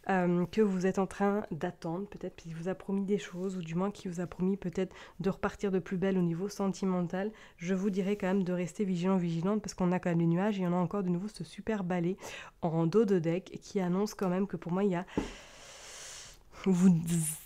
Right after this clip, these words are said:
il y a quelque chose que vous allez devoir laisser, hein, de côté, que vous allez, euh, donc c'est peut-être vis-à-vis du, d'une relation, hein, amicale ou sentimentale, hein,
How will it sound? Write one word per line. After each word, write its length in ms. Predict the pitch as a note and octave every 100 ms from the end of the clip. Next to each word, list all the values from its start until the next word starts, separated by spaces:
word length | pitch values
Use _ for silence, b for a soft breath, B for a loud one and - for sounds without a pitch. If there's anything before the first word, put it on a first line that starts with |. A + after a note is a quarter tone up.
| - - -
il 40 |
y 40 | G#3
a 60 |
quelque 140 | G#3 G#3+
chose 140 | B3
que 120 | -
vous 240 | G3+ F#3 F#3
allez 120 | F3+
devoir 340 | F3+ E3+ F#3+
laisser, 520 | F#3+ F#3+ G3 - G#3+ G3
hein, 140 | F3+
de 100 | F3
côté, 400 | E3+ F3 - G3+
que 140 | G3+
vous 260 | F3 E3 E3
allez, 320 | E3 F#3 G3
euh, 100 | D#3 C#3
donc 180 | E3
c'est 140 | - F#3+
peut-être 260 | F#3 G#3
vis-à-vis 400 | E3+ F#3 F#3+ F#3
du, 220 | F#3 F3+ D#3+
d'une 160 | E3
relation, 520 | F3 G3 F#3+ - A#3+
hein, 280 | G3 G3+ E3+
amicale 480 | - F3 F#3 G#3 G#3
ou 60 | E3
sentimentale, 920 | - F#3+ F3+ F3 E3+ E3 G3 G3+ G#3+
hein, 180 | - E3